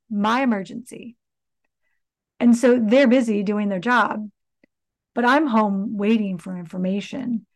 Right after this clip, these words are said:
And that's really hard. So I had to learn to cope with that. So first I realized this is my emergency. No one else's, this is mine. And really, it's not an emergency.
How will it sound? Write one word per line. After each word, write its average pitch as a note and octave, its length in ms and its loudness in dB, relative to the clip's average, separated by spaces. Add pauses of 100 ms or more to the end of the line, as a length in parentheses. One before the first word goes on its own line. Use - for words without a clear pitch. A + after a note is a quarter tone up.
(160)
And A3+ 140 6
that's C#4 220 2
really C4 200 2
hard. A3+ 380 0
So A#3+ 100 0
I A#3 80 6
had B3+ 200 2
to A3 220 -2 (120)
learn G#3 180 -4
to F#3 80 -6
cope F#3 220 -10
with A#3 120 -14
that. - 160 -14 (300)
So A#3+ 180 2
first E4 300 0
I A#3 80 4
realized G3 340 0
this A3+ 200 -2
is F#3+ 80 -6
my G3 240 0
emergency. G3 800 -8
No A3+ 140 4
one C#4 140 6
else's, G#3+ 380 -2
this G#3+ 180 -4
is A3 140 -8
mine. A#3+ 360 -6 (880)
And B3 300 4 (1040)
really, G#3+ 520 2 (480)
it's - 240 -10
not G3+ 500 0
an F#3 140 -4
emergency. F3 720 -10